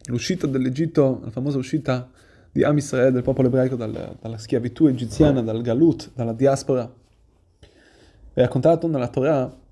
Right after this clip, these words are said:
che quando il popolo si trovava, dopo essere uscito, dopo essere uscito dal, dal Mar Rosso, che si è,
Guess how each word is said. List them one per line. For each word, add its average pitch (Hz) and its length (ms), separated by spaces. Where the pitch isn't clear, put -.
che - 120
quando 147 260
il 127 60
popolo 160 420
si 139 160
trovava, 131 640
dopo 143 480
essere 123 300
uscito, 139 280
dopo 131 120
essere 117 840
uscito 143 320
dal, 120 180
dal 113 240
Mar 113 140
Rosso, 160 320
che 120 140
si 110 140
è, 98 300